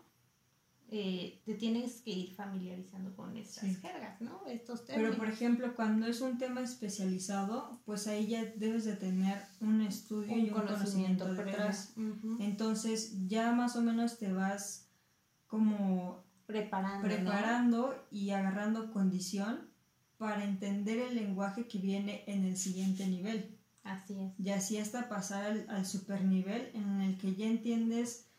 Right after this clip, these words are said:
Speaker 2: en chino, en mandarín,
Speaker 1: <laughs>
Speaker 2: en inglés, en español,
Speaker 1: Sí.
Speaker 2: en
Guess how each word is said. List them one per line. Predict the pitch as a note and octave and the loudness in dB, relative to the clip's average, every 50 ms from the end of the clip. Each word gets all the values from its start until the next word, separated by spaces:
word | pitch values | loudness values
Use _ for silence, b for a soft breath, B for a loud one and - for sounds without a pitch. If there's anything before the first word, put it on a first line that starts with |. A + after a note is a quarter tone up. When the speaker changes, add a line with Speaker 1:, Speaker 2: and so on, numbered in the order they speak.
| b b b | b b b
Speaker 2:
en | - G3 G3 F#3+ | -4 0 0 2
chino, | F#3+ - - A#3 A#3 A3+ A3+ A3+ A3+ | 2 4 4 6 6 6 4 2 2
en | A3 G#3+ | 0 0
mandarín, | G3 F#3+ F#3 F3+ F3+ F3+ F3+ F#3 F#3+ G3+ G#3 G#3 G#3 G#3 G3 - - | 0 0 0 0 0 -2 -2 0 0 0 0 0 -2 -4 -6 -8 -10
Speaker 1:
<laughs> | - _ - F#3+ - - | -18 _ -20 -18 -12 -8
Speaker 2:
en | G#3 G3+ G3 G3 | -4 0 2 4
inglés, | F#3+ F#3+ F#3 G3 G3+ G#3 G#3 G#3 - G#3+ | 4 4 4 2 0 0 -2 -2 -2 -2
en | G3+ F#3+ | 0 0
español, | F#3 - - - F#3+ F#3 F#3 G3 G#3 G#3 G3+ G#3 G#3 G3+ G#3 G#3+ | -2 -2 -4 -4 -4 0 0 0 0 0 -2 -4 -4 -4 -4 -4
Speaker 1:
Sí. | C#4 C#4 C#4+ D4+ - - _ _ _ _ _ | -4 -6 -8 -10 -12 -16 _ _ _ _ _
Speaker 2:
en | - G#3+ G3+ G3+ G3 G3 G3 F#3+ F#3+ G3 G3 | -6 -2 0 2 4 4 4 4 4 2 2